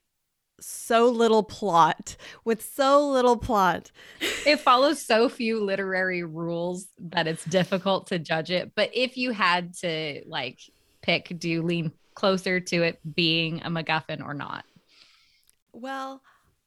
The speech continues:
Speaker 1: I feel like it's tech-, okay, technically, 'cause we know how my robot brain works. Technically, I would say yes,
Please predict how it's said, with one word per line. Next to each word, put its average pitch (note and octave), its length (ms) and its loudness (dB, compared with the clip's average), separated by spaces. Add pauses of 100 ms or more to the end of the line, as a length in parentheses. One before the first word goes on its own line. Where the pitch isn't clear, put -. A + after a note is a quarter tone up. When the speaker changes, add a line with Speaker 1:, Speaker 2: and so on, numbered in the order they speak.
Speaker 1:
I D#4+ 200 -4
feel E4+ 260 -12
like D4+ 360 -8 (1600)
it's - 280 -4 (720)
tech-, - 300 -4 (260)
okay, - 240 -8 (160)
technically, F3+ 540 -6
'cause D#3+ 180 -18
we E3+ 80 -4
know E3+ 160 -2
how E3+ 420 -6
my D#3+ 140 -6
robot E3 420 -2
brain D#3+ 220 -4
works. D3+ 420 -10 (840)
Technically, G#3+ 720 -6 (140)
I F3 160 -2
would E3 180 -6
say D#3 440 -8
yes, - 600 -14